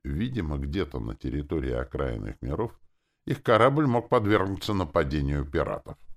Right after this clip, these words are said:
Тогда им пришлось сбросить челнок и сбежать таким образом. Избежав захвата пиратами, у-, им удалось встретить какого-то торговца, который за определённую плату согласился подбросить их челнок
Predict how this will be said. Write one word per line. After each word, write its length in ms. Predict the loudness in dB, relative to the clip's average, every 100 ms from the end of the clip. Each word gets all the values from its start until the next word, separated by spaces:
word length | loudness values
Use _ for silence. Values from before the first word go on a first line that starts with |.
| -16 _ _
Тогда 440 | -8 -6 -4 -2 0
им 200 | -2 -2
пришлось 420 | -6 -2 0 0
сбросить 640 | 0 -2 0 0 -2 -6
челнок 560 | -4 -4 -2 -4 -4 -6
и 160 | -2
сбежать 640 | 0 2 2 2 2 0 0
таким 440 | -2 0 -4 -4 -6
образом. 540 | -6 -6 -8 -10 -14 -20 _ _ _ _ _ -12
Избежав 560 | -8 -4 -2 2 2
захвата 460 | 2 0 0 0 -2
пиратами, 580 | 0 2 2 0 -2 0
у-, 200 | -2 -2
им 160 | -2 0
удалось 380 | 2 2 2 0
встретить 480 | -2 -2 -2 -6
какого-то 600 | -6 -6 2 4 4 0
торговца, 880 | 0 2 0 0 -4 -4 -4 -4 -6 _ _ _ _
который 420 | 0 2 4 2 4
за 160 | 6
определённую 760 | 4 4 2 2 2 2 0 -2
плату 380 | 0 0 0
согласился 680 | -2 -2 2 0 2 -2 -2
подбросить 680 | 0 0 2 0 0 -2 -4
их 160 | -6 -6
челнок 520 | -2 0 0 -2 -6